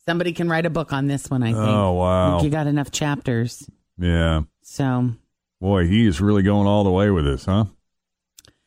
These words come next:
Speaker 1: Kinda sounds like it, you know?
Speaker 2: Yeah.
Speaker 1: I mean, it, there comes a point where you can be accused of doing a lot of things, and I guess the breaking point for Johnny Depp was, "Hey,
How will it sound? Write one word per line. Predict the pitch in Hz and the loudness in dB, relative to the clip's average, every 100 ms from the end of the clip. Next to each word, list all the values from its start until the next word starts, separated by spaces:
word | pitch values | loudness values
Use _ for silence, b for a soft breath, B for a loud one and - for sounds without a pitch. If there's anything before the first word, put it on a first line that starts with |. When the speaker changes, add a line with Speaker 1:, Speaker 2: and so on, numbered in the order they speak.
| b b _ | b b _
Speaker 1:
Kinda | - 240 349 | -4 0 0
sounds | - 190 285 320 - | -2 -2 0 -2 -2
like | 147 127 131 | -2 -2 -2
it, | 127 127 | -4 -2
you | 139 | -2
know? | 147 160 190 247 233 _ - | 0 0 0 0 -2 _ -6
Speaker 2:
Yeah. | 87 85 82 76 _ - | -2 0 0 -4 _ -8
Speaker 1:
I | 156 | -4
mean, | 170 170 | -2 -2
it, | 160 120 151 | -2 -2 -2
there | 170 | -4
comes | 165 208 202 | -4 -2 -2
a | 170 | -2
point | 185 175 160 | -2 0 -2
where | 143 143 | -2 -2
you | 147 | -2
can | 165 175 | -2 -2
be | 147 | -2
accused | 135 - 170 160 143 | -4 -2 0 0 -2
of | 139 | -2
doing | 156 147 | 0 0
a | 139 | 0
lot | 139 139 | 0 -2
of | 131 | -4
things, | - 143 175 165 | -4 -4 -4 -4
and | 135 | -4
I | |
guess | 135 139 | -4 -4
the | - | -4
breaking | 131 139 147 139 | -4 -4 -2 -2
point | 147 135 | -4 -4
for | 143 | -4
Johnny | 147 139 135 | -2 -2 -2
Depp | 139 143 - | -2 -4 -2
was, | 135 135 | -4 -4
"Hey, | - 196 135 | -2 -2 -2